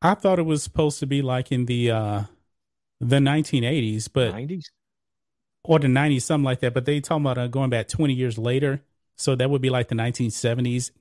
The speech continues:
Speaker 1: 'cause you have Thomas Wayne in the movie, like, in, in film, but it doesn't look like the seventies. So, but this is only supposed to be his second year as Batman.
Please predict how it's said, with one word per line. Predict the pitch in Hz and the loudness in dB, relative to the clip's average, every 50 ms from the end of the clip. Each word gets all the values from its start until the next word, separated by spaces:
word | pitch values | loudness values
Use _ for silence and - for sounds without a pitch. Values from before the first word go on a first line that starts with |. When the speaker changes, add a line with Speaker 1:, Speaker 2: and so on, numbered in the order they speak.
| _ | _
Speaker 1:
'cause | - 160 147 131 135 | 2 2 2 4 2
you | 160 185 | 0 2
have | 190 190 143 - | 2 0 -2 -2
Thomas | - - 165 151 139 131 - | 0 0 2 2 2 0 0
Wayne | 139 139 135 135 131 131 123 117 - _ _ _ _ _ _ _ _ _ _ _ _ _ _ - | -2 0 0 0 0 0 0 -2 -4 _ _ _ _ _ _ _ _ _ _ _ _ _ _ 2
in | 165 165 156 | 2 4 4
the | 135 | 2
movie, | 120 120 143 185 170 123 117 101 - - _ _ _ _ _ _ _ _ _ _ _ _ _ _ | 2 2 2 2 2 0 -4 -6 -8 -12 _ _ _ _ _ _ _ _ _ _ _ _ _ _
like, | - 135 135 135 143 135 147 | -2 0 2 2 2 2 0
in, | 127 117 110 107 _ | 0 -2 -2 -4 _
in | - 143 131 117 | 0 2 2 0
film, | - - 170 185 160 120 104 90 - _ _ _ _ _ _ _ _ _ _ _ _ _ _ _ _ _ | 0 0 0 2 2 0 -2 -6 -10 _ _ _ _ _ _ _ _ _ _ _ _ _ _ _ _ _
but | - 131 | -2 0
it | 147 | 2
doesn't | 156 156 147 147 | 2 2 2 2
look | 156 147 - | 0 0 0
like | 143 131 120 | 0 -2 -2
the | - 110 | -4 -10
seventies. | - - - 139 127 120 - - - - - - - _ _ | -8 -4 -4 -4 -4 -6 -10 -14 -14 -16 -16 -18 -18 _ _
So, | - - 147 123 120 110 92 - _ _ _ _ _ _ _ _ _ _ _ _ _ _ _ _ _ _ _ _ _ _ _ _ _ _ _ _ _ _ _ _ _ _ _ _ _ - | -6 -2 -2 0 0 -2 -6 -8 _ _ _ _ _ _ _ _ _ _ _ _ _ _ _ _ _ _ _ _ _ _ _ _ _ _ _ _ _ _ _ _ _ _ _ _ _ 2
but | 131 151 143 | 2 4 4
this | 165 196 214 - 202 | 4 2 2 0 0
is | 175 180 | 0 0
only | 185 180 165 156 | 2 2 0 0
supposed | 151 - - 160 151 139 | -2 -2 -2 -2 0 -2
to | 143 | -2
be | 147 139 | -2 -2
his | 123 - - | -2 -4 -4
second | - - 151 139 - 143 | -4 -2 -2 0 0 0
year | 131 127 127 | 0 0 0
as | 117 101 107 | -2 -4 -4
Batman. | 104 117 110 - - 107 90 - 92 - | -6 -6 -6 -6 -8 -14 -18 -18 -20 -20